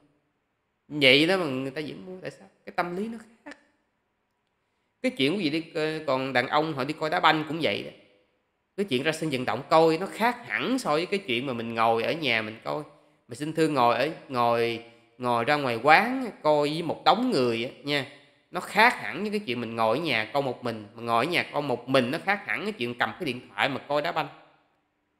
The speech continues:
Nó khác dữ lắm. Do đâu? Do cái trạng thái tâm lý của mình khi đầu tư vào sự kiện đó.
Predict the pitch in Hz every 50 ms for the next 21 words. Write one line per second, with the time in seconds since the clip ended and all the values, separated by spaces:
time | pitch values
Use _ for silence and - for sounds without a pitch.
0 | _ _ _ _ - 208 202 - - 233 247 240 - 135 131 151 180 185 - -
1 | - _ - 151 156 160 156 143 - - - - - - _ _ _ _ _ _
2 | - 165 170 - 220 208 - - 131 104 98 107 113 135 - - - 180 208 226
3 | - - - 160 160 160 160 165 165 180 202 226 247 269 285 294 262 - - 123
4 | 143 175 147 117 113 - 156 127 - 131 117 113 117 117 - 165 156 156 147 143
5 | - 104 104 - - 127 120 - - 107 98 107 131 160